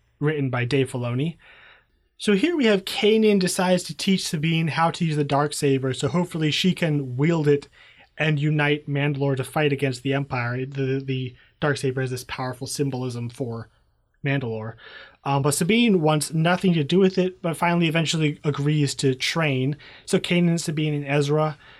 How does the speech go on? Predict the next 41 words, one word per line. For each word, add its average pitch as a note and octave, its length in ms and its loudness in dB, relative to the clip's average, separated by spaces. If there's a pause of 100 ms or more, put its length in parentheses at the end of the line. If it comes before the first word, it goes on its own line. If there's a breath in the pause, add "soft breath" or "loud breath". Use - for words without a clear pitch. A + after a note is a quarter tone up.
(260 loud breath)
they C#3+ 240 2
set D#3+ 200 0
up D#3 140 -2
a C3+ 60 -6
separate G3 440 -2
camp C#3+ 380 0
where C3+ 140 -2
Kanan D3+ 400 0
begins C3+ 300 -2
to C3 60 -8
teach D#3 360 -4
her, C#3 240 -2
uh, B2 240 -6 (560)
how C3+ 320 -2
to C#3 160 -2
wield C#3 400 2
a A#2+ 80 -4
lightsaber. B2+ 580 -6 (580 loud breath)
Uh, D#3+ 160 2
but D#3+ 140 0
it's - 140 -6
really F#3+ 240 4
slow E3 320 0
going. D3 260 4
Sabine's C#3+ 540 2
stubbornness C#3+ 580 0
and C#3+ 140 0
refusal C#3+ 360 0
to C3+ 100 -2
face C3+ 200 -2
her C3+ 80 -4
past E3 460 -4
clashes D3+ 440 -2
with C3+ 200 0
the C#3 260 0 (420 loud breath)
increasingly D#3+ 600 4
extreme C#3+ 520 0
training D3 420 0
tactics C3 440 -6
from B2 160 -8
Kanan. C3 500 -6